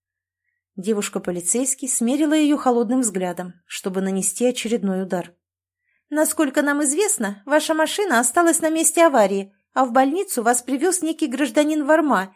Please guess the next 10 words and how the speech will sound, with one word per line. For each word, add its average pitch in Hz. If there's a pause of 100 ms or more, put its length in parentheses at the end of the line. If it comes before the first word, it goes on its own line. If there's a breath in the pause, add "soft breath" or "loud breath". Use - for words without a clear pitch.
(160 soft breath)
резидент 240
Индии, 208 (140)
которому 330
вы 311
поручили 302
забрать 269
машину 285
с -
места 240
происшествия, 240